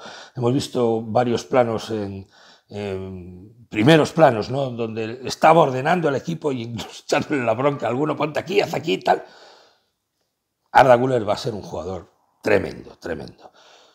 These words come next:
Eh, el centro del campo, repito, no va a ser lo mismo con Camavinga, con Tchouaméni, con, con Valverde, por ejemplo.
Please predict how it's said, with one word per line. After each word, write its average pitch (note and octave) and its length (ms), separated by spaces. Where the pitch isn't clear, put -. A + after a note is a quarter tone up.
Eh, A2+ 480
el A2+ 100
centro E3+ 300
del D3 100
campo, A2 300
repito, A2+ 640
no A#2+ 160
va A2 80
a - 20
ser G#2 160
lo G2 100
mismo G2+ 300
con F#2 160
Camavinga, G#2+ 640
con F2+ 140
Tchouaméni, A2+ 580
con, F2 360
con - 220
Valverde, A2+ 520
por F2 140
ejemplo. A#2 520